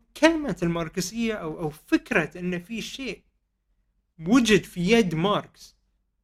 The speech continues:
كارل ماركس نفسه، جاهز، نظرية جاهزة، هذا، هذا وهم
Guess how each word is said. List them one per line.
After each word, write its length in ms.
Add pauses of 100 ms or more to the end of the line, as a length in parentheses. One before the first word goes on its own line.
(100)
كارل 200
ماركس 440
نفسه، 400 (1120)
جاهز، 840
نظرية 480
جاهزة، 640 (600)
هذا، 320
هذا 240
وهم 400